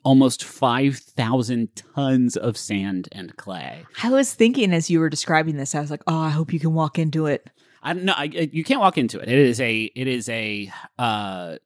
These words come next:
Speaker 1: it is a wild, look up a picture of it. If you search, like, biggest sandcastle ever made, Denmark, you'll,
Speaker 2: Okay.
Speaker 1: you will get there. But it is, like, a multi-tiered, almost s-, city. Like, it is a, um,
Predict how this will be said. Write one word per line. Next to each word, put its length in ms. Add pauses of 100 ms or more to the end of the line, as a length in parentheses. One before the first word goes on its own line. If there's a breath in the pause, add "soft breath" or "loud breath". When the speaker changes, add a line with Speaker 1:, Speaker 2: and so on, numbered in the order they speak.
(340)
Speaker 1:
it 160
is 160
a 140
wild, 1040 (400)
look 220
up 120
a 60
picture 340
of 180
it. 140
If 140
you 80
search, 260
like, 200
biggest 280
sandcastle 400
ever 140
made, 340
Denmark, 460
you'll, 120
Speaker 2:
Okay. 140
Speaker 1:
you 80
will 80
get 200
there. 160
But 160
it 100
is, 240
like, 240
a 300 (340 soft breath)
multi-tiered, 1300
almost 680 (220)
s-, 100 (140)
city. 720
Like, 220
it 80
is 160
a, 300
um, 680